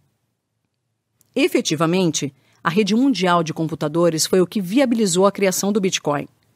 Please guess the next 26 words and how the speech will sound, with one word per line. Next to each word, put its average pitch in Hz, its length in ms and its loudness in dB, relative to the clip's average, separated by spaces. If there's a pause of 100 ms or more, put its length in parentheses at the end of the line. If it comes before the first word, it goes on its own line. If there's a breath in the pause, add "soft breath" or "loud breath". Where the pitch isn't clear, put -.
(380 soft breath)
A 165 80 2
era 180 220 4
da 165 100 -2
informação 156 720 0 (200)
revolucionou 247 960 2
diversos 190 500 -2
aspectos 185 640 -2
da 180 120 0
cooperação 277 640 -2
social 165 560 -2 (460)
e 330 80 2
não 220 120 4
poderia 185 460 0
ser 180 220 0
diferente 180 800 0 (260)
com 294 160 0
uma 294 180 2
das 269 160 0
instituições 220 720 0
mais 202 400 2
importantes 202 640 0
para 214 200 0
o 233 40 -4
convívio 233 500 0
em 190 60 2
sociedade, 151 720 -2